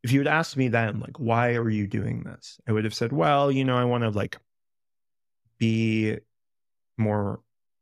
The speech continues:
alive in my day-to-day life. I want to enjoy my experience more. I want to discover what's really going on in the mind." And that was there. But also there was an ego layer that's like, "I would like to be better than other people.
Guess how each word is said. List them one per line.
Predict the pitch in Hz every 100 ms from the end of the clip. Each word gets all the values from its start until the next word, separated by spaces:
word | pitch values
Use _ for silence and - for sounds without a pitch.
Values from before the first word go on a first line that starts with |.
| 110
alive | 95 98 104 110 110 107
in | 104
my | 101
day-to-day | 107 107 110 117
life. | - - - -
I |
want | 123 123
to |
enjoy | 120 113 110 110
my | 113
experience | 117 - - 110 113 117 117
more. | 120 - 127
I |
want | 113
to | 113
discover | 117 107 - 104 107
what's | 107 -
really | 107 107
going | 110 107 104
on | 113
in | 120 107
the |
mind." | 104 113 123 127 _
And | 123 135
that | 139
was | 120 113 110
there. | 110 110 - _ _ _ 135
But | 143
also | 147 180 139 123
there | 123
was | 117 120
an | 117
ego | 131 123 113
layer | 101 101 101
that's | 104 - 110
like, | 107 -
"I | 131 151
would | 175 139
like | 123
to | -
be | 113 113
better | 113 113 113
than | 107 104
other | 104 101
people. | - 117 117 -